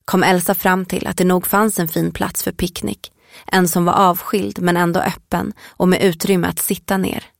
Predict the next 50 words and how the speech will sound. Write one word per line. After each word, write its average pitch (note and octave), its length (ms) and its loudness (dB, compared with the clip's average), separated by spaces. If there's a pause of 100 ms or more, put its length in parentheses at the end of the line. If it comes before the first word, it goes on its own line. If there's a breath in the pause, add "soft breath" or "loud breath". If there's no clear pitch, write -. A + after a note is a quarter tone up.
(160)
eller E3+ 180 4
ligga E3 440 -2 (120)
för - 120 -6
den E3 180 2
som E3 140 -2
föredrog E3+ 520 -2
det. G3 160 -4 (800)
Helena G3 380 4
svarade F#3 480 0
med F3 160 -2
glitter F3+ 400 -2
i E3+ 80 4
de E3+ 160 0
bruna F3 560 2
ögonen F3+ 360 -4 (220 loud breath)
att E3 140 -4
det G3+ 160 6
lät E3+ 240 2
som F3 140 0
en F3 100 0
fin G3+ 320 2
plats. - 480 -8 (360 soft breath)
Kanske F3+ 300 2
kunde F3 220 2
Elsa E3+ 320 2
visa F#3 280 2
dem F3 140 0
vägen F#3+ 380 0
dit, - 340 -10
undrade E3 360 2
hon F3+ 300 -2 (140)
och - 240 0
la E3+ 100 6
upp E3+ 180 0
en E3+ 80 2
hand E3+ 340 2
över E3+ 160 0
bröstet - 680 -4 (180 loud breath)
som F3 200 0
för E3+ 60 4
att E3 160 -2
påtala F3+ 580 0
att - 220 -6
hon E3 100 2
hade E3 200 2
saker F3 400 0
att D#3+ 120 -6
visa E3+ 500 -2
för - 140 -4
Elsa. - 420 -4